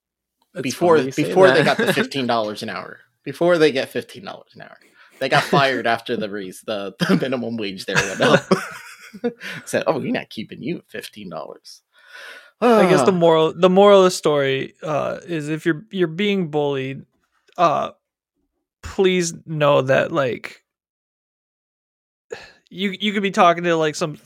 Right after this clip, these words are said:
Speaker 3: thirty-year-old men here about, or listening to thirty-year-old men try to give, like, some comebacks and stuff, and that, that's all fun and good, fun and games, but,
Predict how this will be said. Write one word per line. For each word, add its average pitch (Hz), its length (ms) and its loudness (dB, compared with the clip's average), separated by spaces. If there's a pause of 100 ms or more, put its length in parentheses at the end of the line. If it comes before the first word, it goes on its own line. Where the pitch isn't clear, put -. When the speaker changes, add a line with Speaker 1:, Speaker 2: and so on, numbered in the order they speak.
(300)
Speaker 3:
thirty-year-old 160 760 2
men 165 340 2
here 160 260 0
about, 151 480 0 (340)
or 170 100 0
listening 170 400 4
to 165 120 2
thirty-year-old 151 440 2
men 151 340 -2 (340)
try 170 180 2
to 160 80 -2
give, 147 520 -6
like, 147 380 -4 (920)
some 156 260 -2
comebacks 143 520 0
and 143 120 -12
stuff, 143 240 -2
and 165 300 -6
that, 175 160 0
that's 170 220 2
all 147 300 2
fun 143 200 -4
and 135 120 -8
good, 131 180 -6 (160)
fun 160 200 -2
and 143 100 -6
games, 131 300 -4
but, 135 360 -2